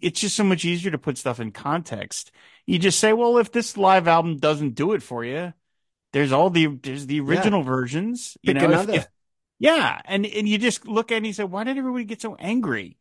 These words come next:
Speaker 1: Like, it, it, you know, like, what's the, so what? You know, like, like, I mean, look, I know a lot of people
Speaker 2: Exactly.
Speaker 1: really,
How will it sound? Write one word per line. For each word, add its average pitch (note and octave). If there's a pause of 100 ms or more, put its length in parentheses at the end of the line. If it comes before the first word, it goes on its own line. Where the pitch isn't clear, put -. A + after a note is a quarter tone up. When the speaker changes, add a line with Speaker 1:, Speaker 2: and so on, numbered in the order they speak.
(120)
Speaker 1:
Like, D3
it, D3+
it, D#3 (220)
you F#3
know, F#3
like, F#3+
what's A3
the, B3+
so -
what? C4+
You D#3
know, G#3+
like, A3+
like, A#3 (300)
I A3+
mean, B3
look, G#3+ (340)
I G#3
know A3+
a -
lot F3
of E3+
people F#3+
Speaker 2:
Exactly. B2+
Speaker 1:
really, D3+